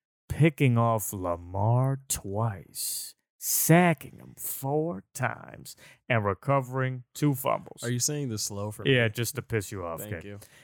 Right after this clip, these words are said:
Speaker 2: was a
Speaker 1: Right
Speaker 2: great
Speaker 1: now,
Speaker 2: weekend.
Speaker 1: yeah, I know, great weekend. Right now, the Steelers are currently fifth in yards allowed and sixth in points allowed per game. And on offense, they average thirty point three points,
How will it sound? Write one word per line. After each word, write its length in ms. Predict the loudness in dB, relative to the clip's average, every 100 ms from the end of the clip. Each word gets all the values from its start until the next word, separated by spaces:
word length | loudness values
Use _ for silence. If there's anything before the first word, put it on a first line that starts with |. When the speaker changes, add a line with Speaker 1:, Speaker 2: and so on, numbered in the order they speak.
| _
Speaker 2:
was 120 | 4
a 40 | 6
Speaker 1:
Right 160 | 8
Speaker 2:
great 120 | 6 2
Speaker 1:
now, 340 | 4 2 0
Speaker 2:
weekend. 260 | -2 -4 -6
Speaker 1:
yeah, 120 | -2
I 60 | 0
know, 160 | 0 -2
great 280 | -2 -2
weekend. 340 | -4 -10 -12 -16 _ _ 0
Right 340 | 4 4 4
now, 400 | 0 2 2 0
the 120 | -2
Steelers 520 | -4 -2 2 2 2
are 120 | 0 -2
currently 520 | -2 -2 0 -2 -4
fifth 680 | -6 2 4 4 0 _ _ _ _ _
in 180 | 0 0
yards 380 | 4 4 4 2
allowed 480 | 0 0 0 -2 -4
and 180 | -10 -8
sixth 800 | -6 -4 2 2 2 -8 -16 -16 -4
in 220 | -4 -4 -10
points 460 | -2 0 0 -2
allowed 400 | 0 2 0 -2
per 120 | -8 -8
game. 420 | -6 -8 -10 -20 _ _ -20 _ _ -2
And 120 | 0
on 160 | 2
offense, 600 | 4 4 2 -4 -6 -10 -4
they 120 | -4 -2
average 440 | -2 -2 -4 -8
thirty 360 | 0 2 2 0
point 400 | -2 -4 -4 -2
three 200 | -2 -2
points, 600 | 0 -2 -2 -2 -8